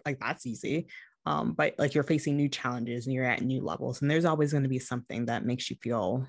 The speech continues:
uncomfortable, um, especially if you're starting to wanna, like, "Oh, I want, I don't feel comfortable handing off,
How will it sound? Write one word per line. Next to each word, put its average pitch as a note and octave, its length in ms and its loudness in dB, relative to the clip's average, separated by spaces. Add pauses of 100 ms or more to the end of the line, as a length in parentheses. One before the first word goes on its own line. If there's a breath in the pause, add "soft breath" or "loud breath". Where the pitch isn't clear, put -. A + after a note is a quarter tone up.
(200)
uncomfortable, - 840 -4 (100)
um, A#2+ 260 -2
especially C#3 600 0
if B2 180 0 (480 loud breath)
you're D3 100 6
starting C3 400 4
to C3+ 140 -2
wanna, C3+ 240 -2
like, D3 160 -2
"Oh, G#3 100 6
I F#3 160 6
want, F3+ 200 2 (460)
I F3 60 2
don't F#3 180 2
feel F#3+ 120 4
comfortable F#3+ 380 0
handing E3 560 0
off, C#3+ 400 -4